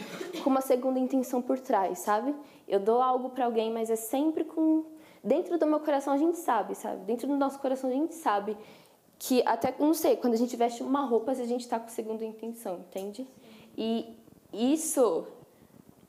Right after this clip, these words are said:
isso é,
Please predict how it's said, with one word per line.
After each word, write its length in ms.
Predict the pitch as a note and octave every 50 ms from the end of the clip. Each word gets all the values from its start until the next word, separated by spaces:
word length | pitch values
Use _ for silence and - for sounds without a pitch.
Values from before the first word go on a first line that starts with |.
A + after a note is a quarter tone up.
| _ - - - - - _ _ _ _ _ _ _ - - _ _ _ _ _ _ _ _ _ - - -
isso 520 | G3 G3+ A3 A3+ - - C4+ G#3 F3+ F3+ - - - - - _ _ _ _ _ _ _ _ _ - - _ _ _ _ _ _ -
é, 320 | G#3 F#3+ F#3 F#3 G3 -